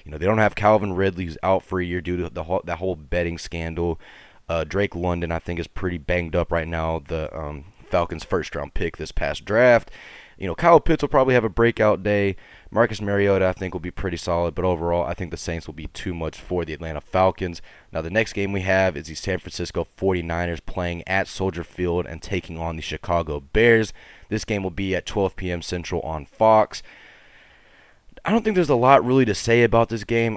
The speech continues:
I think overall, San Francisco, you know, they're going into a new era now. Their former, uh, first overall pick in the twenty twenty-one draft, Trey Lance, he's officially been given the reins to be the starting quarterback.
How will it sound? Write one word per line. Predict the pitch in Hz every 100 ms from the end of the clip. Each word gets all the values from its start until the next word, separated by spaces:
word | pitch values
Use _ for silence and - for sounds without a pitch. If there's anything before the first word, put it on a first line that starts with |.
| -
I | 110
think | 113 101
overall, | 110 95 95 101 98
San | - 104
Francisco, | 101 - 98 - 101 98
you | 92
know, | 85
they're |
going | 85 117 123
into | 107 110
a |
new | 104 98
era | 95 98 95
now. | 95 92 92 92
Their | 85 80
former, | - 107 107 104 98
uh, | 76 85 80 - _ -
first | 110 104 -
overall | 92 95 92
pick | - 92
in | 82
the | 85
twenty | 95 95
twenty-one | - 90 82 113 127 107
draft, | 110 104 -
Trey | - 101
Lance, | 95 95 92 -
he's | 87
officially | 76 - 110 104
been | 90 87
given | 95 90
the | 85
reins | 78 87 90 -
to | 85
be | 87
the |
starting | 80 87 85 80
quarterback. | - 127 123 95 107 104 -